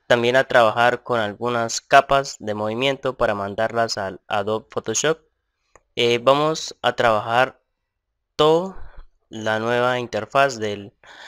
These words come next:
Adobe Premiere Pro C S seis, ¿ok? Bueno, entonces comencemos con el primer módulo, el módulo nivel principiante. Bueno, tenemos acá donde dice proyecto y tuto. Tuto es el nombre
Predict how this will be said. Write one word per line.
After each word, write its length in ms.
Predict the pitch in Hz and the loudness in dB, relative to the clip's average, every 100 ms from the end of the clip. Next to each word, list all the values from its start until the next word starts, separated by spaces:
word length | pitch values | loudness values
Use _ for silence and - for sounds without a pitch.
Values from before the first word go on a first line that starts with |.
| - - | -20 -6
Adobe 340 | 113 110 110 | -2 -2 -2
Premiere 380 | - 107 107 107 | -4 -4 -4 -8
Pro 380 | - 135 139 _ | -2 -2 -4 _
C 320 | - - 113 98 | -8 -6 -4 -4
S 180 | - | -6
seis, 300 | - 58 - | -10 -10 -10
¿ok? 180 | 101 - 143 - | -10 -8 -8 -4
Bueno, 240 | 113 104 | -4 -4
entonces 520 | 107 143 147 160 156 | -4 -4 -2 -4 -6
comencemos 880 | - - 135 131 160 165 175 - - _ _ - | -4 -2 0 0 -2 0 -2 -6 -14 _ _ -8
con 140 | 120 | -6
el 100 | 110 | -4
primer 300 | - 107 113 | -4 -2 -2
módulo, 420 | 120 127 92 80 - | 0 0 0 -8 -12
el 140 | 104 | -8
módulo 480 | 107 123 139 147 - 104 | -2 -2 0 -4 -8 -12
nivel 520 | 101 95 104 120 151 _ _ _ _ _ _ _ | -10 -8 -6 -8 -12 _ _ _ _ _ _ _
principiante. 680 | - 131 127 120 87 78 - _ _ _ _ - - | -4 -2 -4 -4 -6 -8 -20 _ _ _ _ -20 -8
Bueno, 320 | 110 95 - _ _ - _ _ _ _ _ _ _ | -6 -6 -10 _ _ -20 _ _ _ _ _ _ _
tenemos 380 | - 143 165 202 | 2 2 2 0
acá 380 | 151 - 127 147 _ _ _ _ _ _ | -2 0 -2 -4 _ _ _ _ _ _
donde 260 | 110 107 107 | -8 -6 -4
dice 160 | 120 | -6
proyecto 640 | 117 - 120 120 - 90 - - | -8 -6 -4 -4 -8 -10 -10 -14
y 140 | 104 | -12
tuto. 480 | - 143 - 113 - - _ _ - | -8 -8 -6 -12 -14 -20 _ _ -10
Tuto 340 | - 123 131 127 | -6 -4 0 0
es 120 | 123 | -2
el 160 | 107 110 | -4 -2
nombre 500 | 127 135 147 156 | -2 0 -4 -4